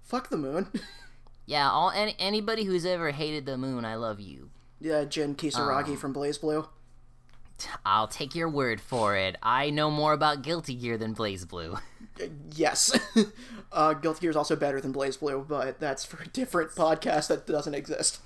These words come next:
Speaker 2: Yeah, I was about to derail it talking about Ar-, uh, Arrive or whatever it's called. The, the new, the new Guilty Gear.
Speaker 1: I
Speaker 2: Arrive?
Speaker 1: totally was watching a trailer for that earlier and already forgot what it's called. Survive,
Speaker 2: It's,
Speaker 1: I think.
Speaker 2: I, well,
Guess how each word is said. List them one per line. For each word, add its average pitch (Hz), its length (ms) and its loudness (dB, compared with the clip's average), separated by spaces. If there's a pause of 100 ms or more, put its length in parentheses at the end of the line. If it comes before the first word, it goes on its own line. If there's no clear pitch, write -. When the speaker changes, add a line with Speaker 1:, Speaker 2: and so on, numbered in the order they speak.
(180)
Speaker 2:
Yeah, 127 300 6
I 143 100 6
was 151 160 6
about 135 360 4
to 135 100 -2
derail 113 500 2
it 107 100 -2
talking 110 380 -2
about 104 420 0
Ar-, 101 240 -2
uh, 95 380 -2 (840)
Arrive 101 520 2
or 95 80 0
whatever 92 280 -2
it's 92 140 -6
called. 87 460 -6 (800)
The, 101 160 -4
the 95 120 -8
new, 95 260 -6
the 95 120 -12
new 95 140 -6
Guilty 90 260 -8
Gear. 82 380 -10 (180)
Speaker 1:
I 147 220 2 (100)
Speaker 2:
Arrive? 92 160 -4
Speaker 1:
totally 156 340 4
was 156 160 0
watching 147 280 -2
a - 20 -8
trailer 151 300 0
for 165 80 -10
that 147 160 0
earlier 156 280 0
and 156 120 0
already 143 180 0
forgot 139 320 -2
what 123 80 -6
it's 120 120 -6
called. - 280 -6 (400)
Survive, 160 460 6
Speaker 2:
It's, 131 160 -2
Speaker 1:
I 151 80 2
think. 180 140 0
Speaker 2:
I, - 20 -6
well, - 180 -4